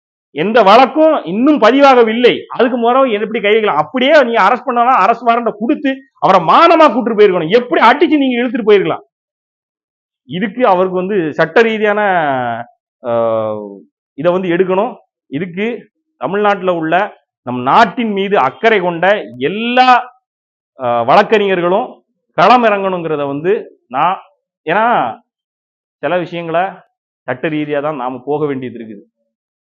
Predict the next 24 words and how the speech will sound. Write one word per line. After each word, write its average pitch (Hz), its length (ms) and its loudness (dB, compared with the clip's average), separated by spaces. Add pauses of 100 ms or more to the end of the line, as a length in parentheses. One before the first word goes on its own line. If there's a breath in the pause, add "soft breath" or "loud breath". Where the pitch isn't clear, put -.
(440)
வன்முறையை 185 400 -4
தூண்டி 170 220 -10
எந்த 156 220 -8
யூஸும் 147 300 -10
கிடையாது. 110 400 -8
ஏன்னா 160 220 -4
வன்முறை 180 420 2
already 185 280 0 (220)
கட்டவிழ்க்கப்பட்டு 165 760 -2
அதுதான் 175 440 0
நடந்துகிட்டு 170 420 -4
இருக்குது. 110 180 -10 (420)
So 156 80 -6
இதை 190 220 -2
நாமும் 240 760 0 (300)
வன்முறையில 220 400 4
இறங்கி 208 420 0
நாட்டை 185 300 -2
நாசமாக்க 175 360 -2
வேண்டாம், 156 400 -2 (920)
சட்ட 302 280 2
ரீதியா 262 360 4 (320)
மொத்தமா 294 500 2
இறங்கணும். 175 320 -4